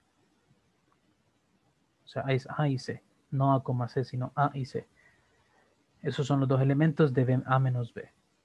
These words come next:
Y ahora B menos A sería lo mismo, pero al revés. Me quedo con los elementos de B y tengo que empezar a quitar los elementos de A que se puedan.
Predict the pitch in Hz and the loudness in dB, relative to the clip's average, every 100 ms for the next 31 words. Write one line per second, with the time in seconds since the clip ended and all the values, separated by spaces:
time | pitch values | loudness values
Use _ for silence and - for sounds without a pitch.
0 | _ _ _ _ _ _ _ _ _ _ | _ _ _ _ _ _ _ _ _ _
1 | _ - 151 131 120 127 127 127 131 160 | _ -6 2 2 2 4 4 4 2 0
2 | 165 151 - _ _ _ _ - 127 127 | 2 2 0 _ _ _ _ -2 2 4
3 | 156 165 175 156 156 165 - 139 123 117 | 4 6 6 6 6 6 2 -2 0 -2
4 | - - _ _ _ _ 135 117 151 170 | -4 -10 _ _ _ _ -6 0 4 6
5 | 165 160 156 147 143 147 147 143 131 135 | 6 4 4 4 4 4 4 2 2 2
6 | 135 175 190 - _ _ _ _ _ _ | 6 6 6 -2 _ _ _ _ _ _
7 | _ 175 135 147 147 - 135 127 139 135 | _ -4 0 0 0 2 0 2 2 2
8 | 131 - 135 139 131 123 127 123 123 120 | 0 2 4 4 4 2 0 -2 0 2
9 | 123 127 117 117 - 110 98 | 2 0 -10 -10 -8 -10 -10